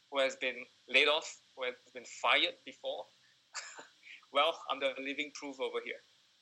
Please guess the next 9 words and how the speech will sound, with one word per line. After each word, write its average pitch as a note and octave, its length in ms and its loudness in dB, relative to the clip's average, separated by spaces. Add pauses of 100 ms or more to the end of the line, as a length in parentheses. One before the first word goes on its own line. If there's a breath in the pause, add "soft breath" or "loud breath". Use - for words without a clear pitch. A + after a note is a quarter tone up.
(120)
right? - 160 4 (380 soft breath)
So C3+ 560 2 (480)
what F#3+ 180 -2
happened F3 300 -4
was C3 120 -6
this. B2 280 -6 (220)
Straight - 520 0 (200)
after D#3 540 -2 (480)
we, C3 640 0